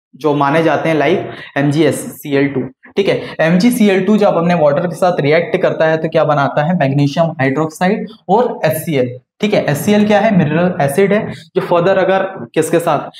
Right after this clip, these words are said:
एच सी एल फिर से अगर किसके साथ, अ, iron के साथ जो है react करेगा, तो क्या बनाएगा? एफ ई सी एल टू। और साथ में hydrogen को release कर देगा।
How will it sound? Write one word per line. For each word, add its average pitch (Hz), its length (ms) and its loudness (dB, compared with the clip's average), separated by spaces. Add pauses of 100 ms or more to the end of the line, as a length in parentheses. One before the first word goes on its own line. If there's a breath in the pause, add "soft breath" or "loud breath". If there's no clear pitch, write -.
(160 loud breath)
एच 156 100 0
सी 175 160 -2
एल 170 120 2
फिर 165 180 -2
से 185 180 -2
अगर 180 200 2
किसके 170 360 -2
साथ, - 280 0 (360 loud breath)
अ, 135 320 2
iron 170 280 0
के 190 100 2
साथ 175 260 0
जो 165 80 4
है 165 120 4
react 160 360 0
करेगा, 196 380 2
तो 202 120 -2
क्या 175 140 2
बनाएगा? 160 500 0
एफ 139 160 -2
ई 180 40 2
सी 185 200 -4
एल 180 140 2
टू। 220 260 -2 (220)
और 165 80 0
साथ 170 340 2
में 202 240 0 (140)
hydrogen 151 460 0
को 208 300 -6
release 143 300 -2
कर 127 140 -2
देगा। 123 360 -4